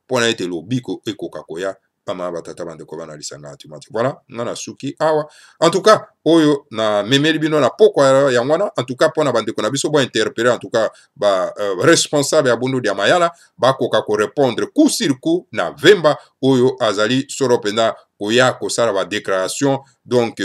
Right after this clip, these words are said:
oyo ezali, donc, euh, caché, oyo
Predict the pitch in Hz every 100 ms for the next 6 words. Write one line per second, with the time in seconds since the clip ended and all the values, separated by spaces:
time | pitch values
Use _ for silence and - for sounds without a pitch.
0 | 101 139 127 107 92 98 113 104 92 104
1 | 92 87 80 _ _ - 85 76 - 117
2 | - - 147 165 _ _ _ _ _ _
3 | _ _ _ - 131 123 104 95 -